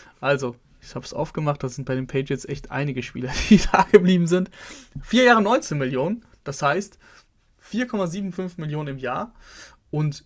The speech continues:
nur sechs Komma fünf garantiert. Ich mein, David Andrews hat, wenn man den Reportern Glauben schenken mag, ziemlich klar signalisiert, dass er unbedingt bleiben will bei den Patriots.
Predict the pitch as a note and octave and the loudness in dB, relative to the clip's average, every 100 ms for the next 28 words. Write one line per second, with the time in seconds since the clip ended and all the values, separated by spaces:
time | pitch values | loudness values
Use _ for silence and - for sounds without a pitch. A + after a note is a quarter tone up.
0 | C#3 C#3+ D3 E3 F3+ D#3 D#3+ - C#3 - | -8 -4 -2 -2 -2 -4 -8 -8 -10 -10
1 | C#3+ - B2+ B2+ - D3+ F3 F3 - _ | -14 -12 -14 -14 -12 -6 -6 -6 -20 _
2 | _ _ _ _ - C#3 D3+ C3+ D3 - | _ _ _ _ -20 -10 -10 -8 -8 -8
3 | D3 E3 D#3 E3 D3 - _ _ _ _ | -8 -6 -8 -4 -4 -6 _ _ _ _
4 | _ _ _ _ _ _ D3 D3 D3 C#3 | _ _ _ _ _ _ -12 -6 -6 -6
5 | C#3+ C#3 C#3 C#3+ D3+ D3+ C3+ B2+ C3 C#3+ | -10 -10 -6 -4 -4 -6 -10 -12 -8 -8
6 | D3+ D3 B2 C3+ B2+ C#3 - D3 - C#3+ | -8 -16 -16 -10 -10 -10 -14 -14 -12 -8
7 | C#3+ C3+ C3+ C3+ B2+ C#3+ C#3+ C3+ B2+ C#3+ | -8 -8 -8 -8 -6 -8 -6 -4 -4 -4
8 | F3 G3+ F3+ E3 D3 C#3+ D3+ D3 C3+ B2+ | 0 2 2 0 0 2 2 0 -8 -8
9 | B2+ B2+ B2+ B2+ C#3+ C#3+ | -10 -10 -12 -10 -14 -14